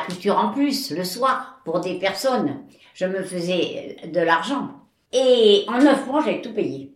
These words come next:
Et puis, voilà. Et je, alors, je recevais ma mère. Il me l'a déposée. Euh, donc, je suis restée cinq ans et demi, donc, dans, dans ce petit logement, là où on était toutes les deux.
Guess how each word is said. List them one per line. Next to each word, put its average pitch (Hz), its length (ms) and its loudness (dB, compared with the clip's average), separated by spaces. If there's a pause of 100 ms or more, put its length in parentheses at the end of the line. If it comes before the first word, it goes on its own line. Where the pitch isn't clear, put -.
(300)
Et 277 260 4
puis, 320 380 2 (320)
voilà. 185 460 4
Et 226 100 0
je, 233 120 0 (260)
alors, 202 360 4
je 220 160 0
recevais 180 600 2
ma 139 140 0
mère. 139 280 -2 (580)
Il 185 100 -6
me 175 120 0
l'a 147 160 4
déposée. 190 680 -2 (880)
Euh, 175 520 4
donc, 180 260 -2
je - 60 -12
suis 160 100 -4
restée 165 280 -2
cinq 240 300 0
ans 214 80 -2
et 175 160 -2
demi, 180 380 0
donc, 170 300 -2 (280)
dans, 151 280 0
dans 151 220 0
ce 151 160 -4
petit 156 460 -2
logement, 151 640 2
là 170 260 0
où 170 120 2
on 151 140 2
était 151 400 0
toutes - 160 -12
les 151 120 -2
deux. 170 320 -2